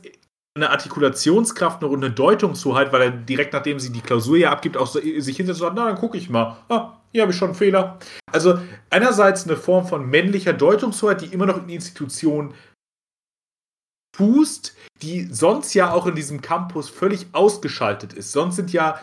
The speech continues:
im Grunde, gibt's einmal noch die, die, die Frau aus dem medizinischen Bereich und sonst, äh, ist dieses, ist dieser Ort ja irgendwie eine, eine, eine anarchische, äh, ein anarchischer Ort für die Studierenden,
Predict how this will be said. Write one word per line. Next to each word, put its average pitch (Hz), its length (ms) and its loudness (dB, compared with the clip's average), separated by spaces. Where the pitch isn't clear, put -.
im 139 100 -10
Grunde, 165 540 0
gibt's 139 160 -8
einmal 180 240 -2
noch 175 80 -6
die, 147 320 -8
die, 131 200 -8
die 139 120 -8
Frau 151 340 2
aus 139 140 -8
dem 143 100 -6
medizinischen 190 640 -4
Bereich 220 460 -4
und 165 320 2
sonst, 165 680 0
äh, 165 260 6
ist 175 400 -8
dieses, 180 260 0
ist - 220 -10
dieser 160 180 2
Ort 180 220 4
ja 180 100 6
irgendwie 165 400 -2
eine, 147 120 0
eine, 147 180 0
eine 147 260 0
anarchische, 156 1080 4
äh, 143 300 2
ein - 0 -
anarchischer 147 600 -2
Ort 175 180 -2
für - 80 -10
die 147 120 -6
Studierenden, 151 800 2